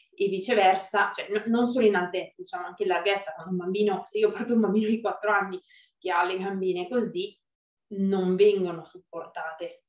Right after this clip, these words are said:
dal pannello in larghezza, anche se vi dirò, le fasce possono essere suppor-, possono essere supportive proprio per le gambine, quindi possono andare a contenere sotto a sedere anche quando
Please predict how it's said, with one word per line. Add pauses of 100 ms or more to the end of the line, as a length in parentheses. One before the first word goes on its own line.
dal
pannello
in
larghezza, (320)
anche
se
vi
dirò, (180)
le
fasce (160)
possono
essere
suppor-,
possono
essere
supportive
proprio
per
le
gambine,
quindi
possono
andare
a
contenere (100)
sotto
a
sedere
anche
quando